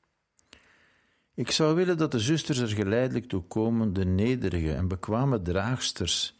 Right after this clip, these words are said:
te zijn van deze en andere initiatieven die in de toekomst op hen zullen afkomen. Op drie augustus negentienhonderdnegenenveertig verhuizen de geroepenen die niet in de familiedienst werkzaam zijn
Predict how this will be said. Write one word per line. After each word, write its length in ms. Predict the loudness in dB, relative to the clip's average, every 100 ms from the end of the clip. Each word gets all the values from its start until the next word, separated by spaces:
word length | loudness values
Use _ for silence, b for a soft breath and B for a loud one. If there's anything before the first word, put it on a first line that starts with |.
| b b
te 120 | -2
zijn 420 | 0 2 0 0
van 200 | 0 0
deze 440 | 2 2 0 -2 -4 B B B
en 200 | -8 -6
andere 400 | 0 0 0 0
initiatieven 840 | 0 0 0 -4 -4 -4 -2 -6 B B B B
die 120 | -4
in 80 | 0
de 180 | -2 -2
toekomst 500 | -4 -2 -2 -2 -2
op 160 | -4 -2
hen 200 | -2 -2
zullen 280 | -2 -4
afkomen. 600 | -6 -10 -8 -8 -6 -12 -14 _ _ _ _ _ _ b b b b b b b b b -8
Op 180 | -4 -2
drie 220 | 0 2
augustus 580 | 0 2 -2 -2 -4 -2
negentienhonderdnegenenveertig 1700 | -2 0 0 2 0 0 0 2 2 2 2 2 -2 -2 -8 -8 -16 B B -6
verhuizen 600 | -2 2 4 4 2 2
de 100 | 2
geroepenen 640 | 4 2 2 0 0 0
die 140 | 2 2
niet 280 | 2 0
in 80 | 0
de 100 | 0
familiedienst 760 | -2 0 0 0 0 0 -2 -2
werkzaam 480 | -2 0 0 0
zijn 260 | 0 -2